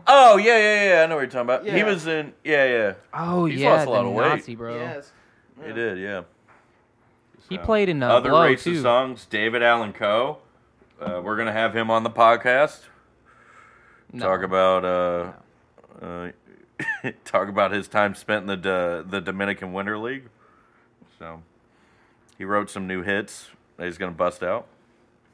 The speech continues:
Speaker 1: That's special guest I was tell-, uh, telling you I was gonna get, Nick.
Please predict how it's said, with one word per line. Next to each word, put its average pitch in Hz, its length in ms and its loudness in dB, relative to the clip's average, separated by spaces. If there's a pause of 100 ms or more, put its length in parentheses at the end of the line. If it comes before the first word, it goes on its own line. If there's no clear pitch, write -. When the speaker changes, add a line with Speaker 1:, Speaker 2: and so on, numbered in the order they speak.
(140)
Speaker 1:
That's 151 180 2
special 143 420 0
guest 120 300 2
I 117 40 2
was 95 120 -4
tell-, 98 320 -4 (540)
uh, 87 260 0
telling 104 300 0
you 98 40 0
I 95 40 2
was 92 120 -8
gonna 98 180 -4
get, 92 160 -2
Nick. 92 280 -4